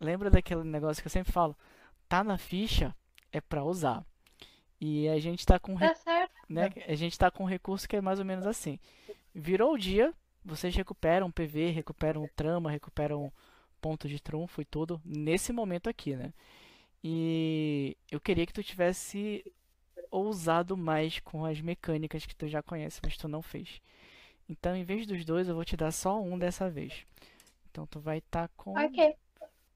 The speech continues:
Speaker 1: sete, vai ficar com oito.
Speaker 2: Tranquilo.
Speaker 1: Tranquilo.
Speaker 2: Eu, eu concordo com você, inclusive.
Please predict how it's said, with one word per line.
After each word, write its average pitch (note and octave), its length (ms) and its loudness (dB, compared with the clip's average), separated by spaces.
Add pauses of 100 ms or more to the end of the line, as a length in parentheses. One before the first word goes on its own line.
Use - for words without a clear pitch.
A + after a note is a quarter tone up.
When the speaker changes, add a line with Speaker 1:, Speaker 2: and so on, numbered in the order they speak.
(600)
Speaker 1:
sete, - 540 -4
vai D#3 120 -6
ficar - 260 -10
com F#3 380 -8
oito. - 200 -10 (2750)
Speaker 2:
Tranquilo. C4 520 2 (640)
Speaker 1:
Tranquilo. D#3+ 600 -14 (2500)
Speaker 2:
Eu, D#4 80 12
eu E4+ 240 12
concordo A4 520 4
com D#4 100 -10
você, C#4 360 6
inclusive. G#3 640 2